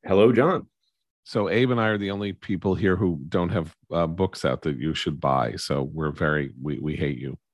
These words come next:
Speaker 2: Just to, just to make that clear, we hate both
Speaker 1: What
Speaker 2: of
Speaker 1: are you
Speaker 2: you.
Speaker 1: doing here podcasting? You gotta hit, hit the
Speaker 2: Yeah, yeah, don't
Speaker 1: typewriter.
Speaker 2: start, don't start,
Speaker 1: <laughs>
Speaker 2: don't start. When, when's your next book coming out? That is the question that all writers just
Speaker 1: You know,
Speaker 2: love so
Speaker 1: John, it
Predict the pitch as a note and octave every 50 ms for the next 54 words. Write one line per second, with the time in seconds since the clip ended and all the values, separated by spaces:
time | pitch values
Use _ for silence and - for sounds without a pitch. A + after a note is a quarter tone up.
0 | _ _ _ _ - - - - - A2+ G2+ - - - - - - F#2 E2 D#2+
1 | E2 - E2 D2+ D2 - - D2 C2+ D2+ D#2+ - - G#2 F#2 F2 - D#2+ D#2+ E2
2 | G#2+ A#2 C3 C#3+ D3 C#3+ C#3 D3 D3+ D3 C#3+ C#3 D3+ D3 D3 - D#3 D3+ F#3+ G3+
3 | - C#3+ G#2+ G#2 - - F2+ E2 D#2+ E2 F2+ G#2+ A2 G#2+ G2 G2 - _ _ _
4 | _ _ _ C#3 C3+ - _ _ _ _ _ _ _ _ _ _ _ - C#3+ D3
5 | - D3 C#3 C#3 C#3 C3 B2 A2+ A2+ E3+ D3+ D#3 D3+ D#3+ C3 A2+ - A#2 F#2 D#2
6 | - - D3 C#3 C#3 C3+ - G#2+ C#3+ B2+ G#2+ F2+ - B2+ B2 B2+ B2 A#2 - -
7 | - B2+ G#2+ E2 C2 - A#2+ B2+ B2+ D3+ E3 C#3 E3 F3+ G3 G#3 F#3 G#3 G3 G3
8 | G3 F#3 - - F#3+ G3 F#3+ - - D3 C3+ A#2+ G#2 F#2+ F2 D#2 C#2+ - - A2+
9 | B2+ C3 C3 B2+ A#2+ B2+ A2+ - C3+ B2+ - - - B2 G2+ F#2 - F#2+ G#2+ A2+
10 | A#2+ A#2 G#2+ A2 A2 A2 G#2 G#2 G#2 F2+ E2 - - G2 - - B2 F#2+ F#2+ G#2
11 | G#2+ A2+ A#2 A#2 A#2 A2+ G#2+ G#2+ A#2 - A2 G2+ G2 G2 F#2+